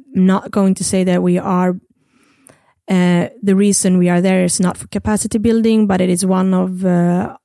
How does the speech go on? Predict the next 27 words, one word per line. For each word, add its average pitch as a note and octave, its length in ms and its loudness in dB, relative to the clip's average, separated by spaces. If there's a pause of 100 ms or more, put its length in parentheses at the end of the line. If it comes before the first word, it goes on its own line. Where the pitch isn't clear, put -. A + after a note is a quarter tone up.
of, F#3+ 420 -4 (120)
um, G3+ 720 -4
the F3+ 100 -4
parts G3+ 480 -4
of F3+ 220 -6
stable F#3 320 -2
context F#3+ 540 -4
is F3+ 180 -4
to - 200 -6
send F3 280 -4
out F3 240 -4
first F#3 360 -2
mission F3+ 420 0
where F3+ 180 0
they G3 140 -4
can F#3 160 -8
try F#3 320 -4
in E3+ 180 0
a F3 40 -2
more F3+ 180 -2
stable F#3 560 -4
context - 560 -8 (640)
and F3 280 0
try G3 240 -2
to - 140 -4
learn, F#3 580 0
um, F3 960 -2